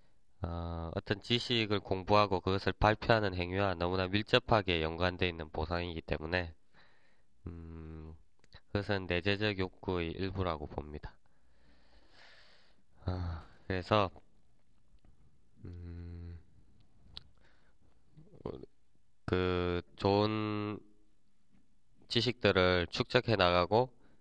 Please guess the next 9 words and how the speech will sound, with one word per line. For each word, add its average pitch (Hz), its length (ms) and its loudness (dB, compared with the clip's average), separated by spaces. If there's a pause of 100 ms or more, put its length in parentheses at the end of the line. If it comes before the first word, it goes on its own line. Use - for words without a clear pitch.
(120)
아, 87 200 0
내가 90 260 4
이것에 98 600 2
독창적인 110 680 2
것을 87 260 -2
더해서 87 600 2
발표해야 95 500 6
되겠다, 82 580 -2
이런 92 420 -4